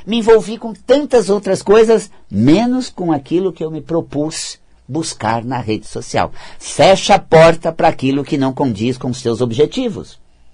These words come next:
Tá vendo? A passagem para o mundo virtual pode desviar você do seu propósito. Isso não é bom, né? Claro que não. Você viu antes era bom, agora não é tão bom. E como é que a gente aprende isso? A porta é o limite.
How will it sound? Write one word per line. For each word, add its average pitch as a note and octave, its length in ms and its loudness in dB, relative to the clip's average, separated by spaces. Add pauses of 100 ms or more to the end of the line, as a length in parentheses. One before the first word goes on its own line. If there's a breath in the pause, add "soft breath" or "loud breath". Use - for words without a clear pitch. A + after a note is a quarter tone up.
(360 soft breath)
Tá F#2 100 -2
vendo? C3 360 4 (260 loud breath)
A - 80 0
passagem F#3+ 480 4
para F3+ 200 6
o E3 40 2
mundo E3 240 0
virtual C#3+ 500 4 (240 loud breath)
pode A3 340 6
desviar F3+ 580 2
você F#3 320 0
do G3 100 -2
seu G3 160 2
propósito. D3 840 2 (360)
Isso - 160 -10
não A2 100 -2
é G3 40 -2
bom, G3 200 2
né? D3 260 -2
Claro F2 280 -8
que D4 100 -8
não. G#3 260 -4 (280 soft breath)
Você D3+ 120 2
viu C3 220 6
antes B2+ 200 0
era C3+ 220 4
bom, G3 320 2 (240 soft breath)
agora D3+ 380 4
não C3 140 2
é B2+ 80 4
tão E3+ 180 4
bom. F3+ 240 6 (220 loud breath)
E G#3 80 2
como A#3 180 6
é B3 60 6
que B3+ 80 4
a A#3 40 6
gente A#3 300 2
aprende G#3 420 4
isso? G#3+ 400 2 (560)
A - 60 -4
porta E3+ 280 0
é - 20 2
o G3 40 -2
limite. G#3+ 540 -6